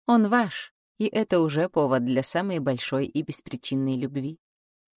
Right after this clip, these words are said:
А не познавшие и не понимающие такую любовь — несчастные люди, и жалеть нужно их, а не вас. В такие дни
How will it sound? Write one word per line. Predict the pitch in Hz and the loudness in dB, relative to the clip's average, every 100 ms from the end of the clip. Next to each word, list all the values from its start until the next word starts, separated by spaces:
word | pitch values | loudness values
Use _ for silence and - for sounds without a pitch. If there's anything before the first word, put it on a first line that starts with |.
| _ _ _ _ _ _ _ _ _ | _ _ _ _ _ _ _ _ _
А | 240 | 8
не | 240 | 8
познавшие | 240 240 233 240 247 - 202 196 | 8 4 6 6 6 2 -2 -2
и | - 214 | 0 2
не | 214 | 2
понимающие | 208 214 214 247 240 151 - 135 | 2 0 4 4 4 2 0 0
такую | - 135 139 135 | 0 0 0 0
любовь — | 139 127 135 135 - _ _ _ - | 0 0 0 0 -8 _ _ _ 0
несчастные | 220 220 - 262 - 131 123 | 2 4 2 0 0 0 2
люди, | 147 156 147 - _ _ _ | 0 -6 -8 -16 _ _ _
и | - 220 | 2 4
жалеть | 175 135 156 | 4 2 2
нужно | 156 147 139 147 143 | 0 -2 -2 -2 -2
их, | 175 160 | -4 -2
а | |
не | 131 | 0
вас. | 120 123 - - _ _ _ _ _ _ _ _ _ _ _ _ _ _ | 0 -4 -8 -12 _ _ _ _ _ _ _ _ _ _ _ _ _ _
В | _ - | _ 0
такие | 165 - 156 143 | 0 2 0 2
дни | 147 175 190 | 0 0 -4